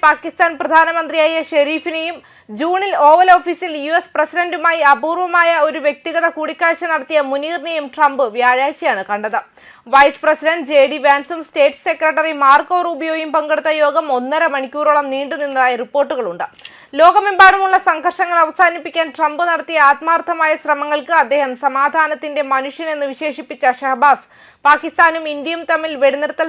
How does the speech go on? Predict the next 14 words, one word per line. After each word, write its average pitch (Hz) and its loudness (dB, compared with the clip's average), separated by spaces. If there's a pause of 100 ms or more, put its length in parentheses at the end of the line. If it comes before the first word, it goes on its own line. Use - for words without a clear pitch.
(120)
സാധ്യമാക്കുന്നതിൽ 302 0
അദ്ദേഹത്തിന്റെ 277 0 (120)
ധീരവും 277 0
നിർണായകവുമായ 285 0 (120)
നേതൃത്വത്തെ 254 -2 (100)
പ്രശംസിച്ചുവെന്നും 262 -6 (440)
അദ്ദേഹത്തിന്റെ 285 0 (100)
ഓഫീസിൽ 285 -2
നിന്നുള്ള 285 -2
പ്രസ്താവനയിൽ 269 0
പറയുന്നുണ്ട്. 208 -4 (520)
ഈ 349 0
വർഷം 415 2
ആദ്യം 370 2